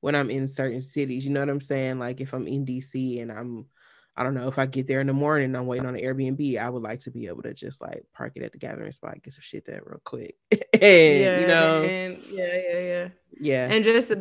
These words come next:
Speaker 2: also, like, you know, it's like the, it's the Black, like, Soho House or, you know,
Speaker 1: Yeah.
Speaker 2: this new house or whatever. And it's just dope that they have that sort of environment. I was gonna ask you, um, about this Elon Musk,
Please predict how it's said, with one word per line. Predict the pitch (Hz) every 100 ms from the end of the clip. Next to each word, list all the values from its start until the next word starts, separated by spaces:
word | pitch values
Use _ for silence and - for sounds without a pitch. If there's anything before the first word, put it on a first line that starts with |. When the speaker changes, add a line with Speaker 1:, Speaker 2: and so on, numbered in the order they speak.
| -
Speaker 2:
also, | 214 233 240 214
like, | 208 196
you | 226 208
know, | 202
it's | 196 202
like | 196
the, | 190 185 180 - 185
it's | 180 -
the | 185
Black, | 170 165 165 165
like, | 165 170 165
Soho | - 175 175 175
House | 165 160 160 160
or, | 165 165 160 160
you | 160 175
know, | 220 247
Speaker 1:
Yeah. |
Speaker 2:
this | 185 165 165
new | 170 _ _ -
house | 160 165 -
or | 160
whatever. | 160 160 160
And | 156 160
it's | 180
just | - 160 -
dope | 165 160
that | 143 143
they | 156
have | 165 151 -
that | 143
sort | - 71
of | 78
environment. | - 78 80 76 - -
I | 220
was | 339
gonna | 302 214
ask | 170 185 214 -
you, | 170 165
um, | 170 165 160 151 160 _ _ _ _ _ _ _ -
about | 185 180 175
this | 175 170 170 - - _ _ -
Elon | 185 185 180 165 160
Musk, | 160 165 175 170 -